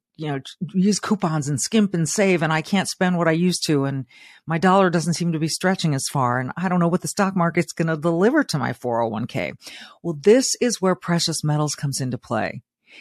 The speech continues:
And when it comes to investing in gold and silver, the only people I trust are Legacy Precious Metals.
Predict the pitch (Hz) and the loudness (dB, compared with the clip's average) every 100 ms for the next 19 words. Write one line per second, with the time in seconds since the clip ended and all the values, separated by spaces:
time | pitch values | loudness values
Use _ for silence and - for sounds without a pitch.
0 | - 151 156 147 180 190 190 220 190 175 | -8 -2 0 0 0 2 4 4 4 2
1 | - 180 170 143 135 139 170 - 127 120 | 2 0 0 0 0 0 -2 -2 -6 -6
2 | 120 117 117 135 95 123 131 - 151 156 | -6 -8 -8 -10 -8 -6 -6 -6 -6 -4
3 | 160 156 143 135 131 - 131 127 127 147 | -4 -4 -4 -4 -4 -8 -8 -6 -2 0
4 | 160 160 - 160 156 156 _ _ - 156 | 2 2 0 -2 -4 -6 _ _ -4 -2
5 | 143 147 147 - 180 214 190 107 - | 0 -2 -6 -4 0 2 2 0 -6